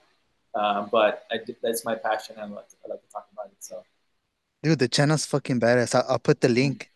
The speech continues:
Speaker 2: uh, on, on the
Speaker 1: Yeah.
Speaker 2: fucking, when, when I fucking share this clip. I'll, this, I'll use this clip better. And
Speaker 1: Yeah.
Speaker 2: oh yeah, dude, it's fucking badass, dude. And I was thinking, like, for those videos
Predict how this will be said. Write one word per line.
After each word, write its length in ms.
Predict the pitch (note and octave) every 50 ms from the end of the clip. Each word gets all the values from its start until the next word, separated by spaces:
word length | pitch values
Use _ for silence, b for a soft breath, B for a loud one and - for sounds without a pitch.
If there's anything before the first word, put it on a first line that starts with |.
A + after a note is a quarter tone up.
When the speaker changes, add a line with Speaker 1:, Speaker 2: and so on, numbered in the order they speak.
| _ b b b b b b _ -
Speaker 2:
uh, 220 | A2+ A2+ A2 G#2+ A2 -
on, 160 | A#2+ A2+ A2+ -
on 140 | A#2 A#2 A2+
the 80 | A2+ - - B2
Speaker 1:
Yeah. 200 | A#2 A2 A2+ A#2+
Speaker 2:
fucking, 380 | A2+ A2 G#2+ G#2+ G#2+ G#2+ G#2+ G#2 -
when, 200 | - B2 A#2+ -
when 140 | - A#2+ A#2
I 40 | A2+ G2
fucking 260 | A#2+ A#2 - - A#2+
share 240 | - - B2 A#2+ A#2+
this 180 | B2+ A#2+ -
clip. 260 | - - C#3 C3 - A#2+
I'll, 200 | A#2 A#2+ B2 A#2+ - _ _
this, 260 | D#3 D#3 F3 E3+ - - -
I'll 100 | C3+ C3+
use 220 | D3+ E3 D3+ B2
this 260 | A2+ C3+ D#3 F3+ -
clip 260 | - - - B2 A#2 A#2
better. 320 | A#2+ A#2+ A#2 A2+ A#2 A2+ - b b b b b b b b b b b b -
And 640 | C#3 C3 B2+ B2+ B2 A#2 A2+ A2+ G#2+ G#2 G#2 A2+ - b b b b b b _ -
Speaker 1:
Yeah. 140 | - - B2+
Speaker 2:
oh 60 | C3
yeah, 160 | D3 D3 D3+
dude, 160 | C3+ C#3+ D3+ D3+
it's 120 | C3+ -
fucking 420 | - C3+ - - D3 C#3 B2 G#2 - _ _ A#2+
badass, 520 | A#2 A#2 B2+ C#3 D#3 D#3 C#3+ C3+ B2+ A2+ -
dude. 180 | C#3 C3 A#2+ - _
And 420 | - C3+ D3+ D3+ D3 B2 A2 G#2+ - _ _ _ _ B B B B B B _ _ _ _ _
I 100 | - C3
was 120 | D#3 D3+ -
thinking, 520 | - E3+ D#3+ - - F#3 F#3 F3 C#3 - -
like, 200 | - B2 B2+ -
for 180 | - - C#3+ C3+
those 220 | D3+ F3 F3+ D3
videos 680 | B2 B2+ C#3 D#3 E3+ D3+ B2 A2+ A2 G#2+ - - -